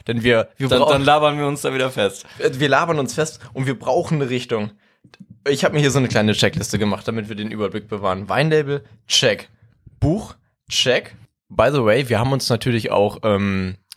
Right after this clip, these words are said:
Speaker 1: bei vergangenem Versuch einen Kopf über Rubriken gemacht für diesen Podcast. Ähm, da gehen uns dann irgendwie doch die Ideen aus.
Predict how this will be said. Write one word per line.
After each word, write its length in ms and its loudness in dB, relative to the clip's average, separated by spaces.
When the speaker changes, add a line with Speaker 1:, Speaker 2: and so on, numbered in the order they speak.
Speaker 1:
bei 180 4
vergangenem 560 0
Versuch 400 -2
einen 140 -4
Kopf 340 -2
über 300 0
Rubriken 520 -2
gemacht 400 0
für 220 -4
diesen 240 -4
Podcast. 640 -2
Ähm, 460 2
da 100 2
gehen 140 2
uns 160 0
dann 100 2
irgendwie 260 0
doch 300 0
die 140 0
Ideen 240 0
aus. 320 -2